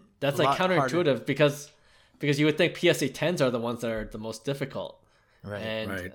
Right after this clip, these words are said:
Speaker 1: you know, if it is in fact true that S G C tens are more difficult to get that ten grade, then, then right there,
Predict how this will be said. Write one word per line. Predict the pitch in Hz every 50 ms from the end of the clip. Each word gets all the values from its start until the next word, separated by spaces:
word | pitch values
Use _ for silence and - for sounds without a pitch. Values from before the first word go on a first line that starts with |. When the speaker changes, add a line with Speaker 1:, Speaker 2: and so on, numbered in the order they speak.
| -
Speaker 1:
you | 151 139
know, | 120 110 113 - -
if | - 147 131 143
it | 139 123
is | 127 131 123 -
in | 135 131
fact | 123 - 123 123 117 - -
true | - 160 165
that | 147 123 110 107
S | 120 -
G | - 131
C | 113 - - 131 117
tens | 117 - 135 139 156 160 147 - - - - - _ _ - _ _
are | - 113 110 107 113 - - _ _
more | - 117 117 131 151 175
difficult | 170 156 127 - 120 - 117 113 107 110 -
to | 123 110 104 101 104 - _ _ _ _ _ _ _ _
get | - 117 113 -
that | - 107 110 -
ten | - - - 135 127 123
grade, | 113 117 110 113 117 117 110 104 101 - - _ _ _ _ _ _ _ _
then, | - 117 117 117 117 113 113 113 113 - _ - - _ _
then | 123 117 113 113 107 - _ _ _ _ _ _ _ _ _ _ _ -
right | 131 131 127 131
there, | 147 160 139 101